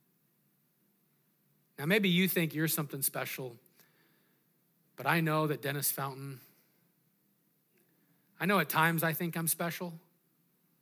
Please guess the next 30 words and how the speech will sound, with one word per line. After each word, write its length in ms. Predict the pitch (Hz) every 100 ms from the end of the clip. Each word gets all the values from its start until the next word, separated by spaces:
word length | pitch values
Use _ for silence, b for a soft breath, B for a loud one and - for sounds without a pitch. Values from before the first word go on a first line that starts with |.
| _ _ _ _ _ _
But 60 | 127
you 60 |
know 100 | 131
what? 200 | 135 131
Most 260 | 131 135 -
of 80 | 123
the 80 |
time 160 | 120 117
I'm 120 | 110
like, 220 | 107 107
"Man, 220 | 117 120 120
God, 240 | 120 123
I 60 | 123
don't 140 | 127
even 180 | 117 117
know 160 | 117
what 260 | 117 117 104
you 120 | 107
see 260 | - - -
in 120 | 90
me." 180 | 92 92 - _ _ _ _ _ _ _ _ _ _ _ _ _ _ _ _ _ _ _ _ _ _ _ _ _ b b b b b b _
You 60 | 156
know, 140 | 185
this 340 | 156 202 -
week, 360 | 170 151 135 -
the 80 | 127
devil's 400 | 139 147 139 127
gonna 180 | 127 120
try 220 | - 131
to 240 | 113 101